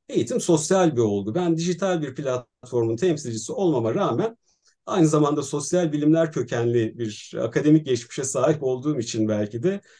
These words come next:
gelecekte okulların yerini, moocs'lar, öğretmenlerin yerini robotlar alacak gibi bir kaygıya kapılmıyorum.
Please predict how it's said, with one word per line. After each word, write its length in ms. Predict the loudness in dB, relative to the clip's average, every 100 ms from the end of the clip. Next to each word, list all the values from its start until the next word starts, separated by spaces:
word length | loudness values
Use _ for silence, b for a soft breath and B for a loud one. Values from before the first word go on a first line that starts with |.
| b _
gelecekte 640 | -2 0 0 -2 -6 -6 -8
okulların 720 | -8 -8 -8 -4 -2 0 0
yerini, 440 | 0 0 0 -2
moocs'lar, 600 | 0 0 0 -6 -6 -2
öğretmenlerin 840 | 0 0 0 -4 -6 -2 -4 -4 -2
yerini 300 | 0 0 -2
robotlar 560 | -2 -2 -4 -2 -2
alacak 460 | 0 0 -2 -4 -4
gibi 240 | -6 -6
bir 100 | -6
kaygıya 680 | 0 0 0 -2 0 0 -2 _ _ _
kapılmıyorum. 920 | -6 0 0 2 0 -2 -4 -6